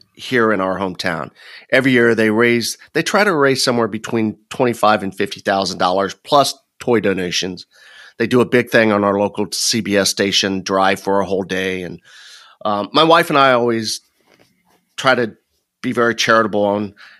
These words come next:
give a, a, write a nice check or drop off some cash at the event. And this year,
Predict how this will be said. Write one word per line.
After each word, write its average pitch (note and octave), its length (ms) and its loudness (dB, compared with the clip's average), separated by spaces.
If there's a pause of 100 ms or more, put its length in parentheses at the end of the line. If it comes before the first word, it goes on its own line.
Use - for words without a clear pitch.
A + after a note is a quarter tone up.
(120)
give A2 160 0
a, G#2+ 160 2 (100)
a, - 360 -8 (100)
write A2+ 240 2
a A2 60 2
nice G#2 240 0
check G#2 400 -2
or G2 100 -4
drop G2+ 320 -2
off G2+ 140 0
some G2 140 -4
cash F#2+ 600 -4
at G#2 160 -2
the G2+ 160 -6
event. F#2+ 360 -4
And G#2+ 120 0
this B2 220 2
year, A2+ 320 2